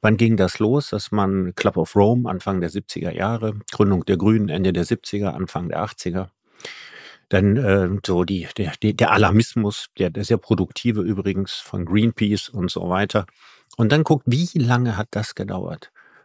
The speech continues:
bis wir ernsthafte Klimapolitik anfangen zu betreiben, die nicht so ein bisschen Schönheitschirurgie am krebskranken Patienten ist, sondern wirklich richtige,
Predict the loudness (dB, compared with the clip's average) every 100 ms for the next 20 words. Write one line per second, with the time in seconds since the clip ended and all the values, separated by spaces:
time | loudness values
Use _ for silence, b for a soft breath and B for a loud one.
0 | b -6 -2 -4 -4 -4 0 2 0 -6
1 | -8 -8 -6 -4 -2 -2 -4 -6 -8 -8
2 | -8 -8 -8 -8 -6 -8 -6 -6 -6 -2
3 | -2 -2 0 0 0 0 0 -2 -2 -4
4 | -4 -2 2 2 0 -4 -6 -2 -2 0
5 | -2 -2 -2 -2 -2 -4 -6 -6 -8 -4
6 | -2 -2 -4 -6 -6 -6 -4 -4 -2 -2
7 | 0 0 0 -4 -4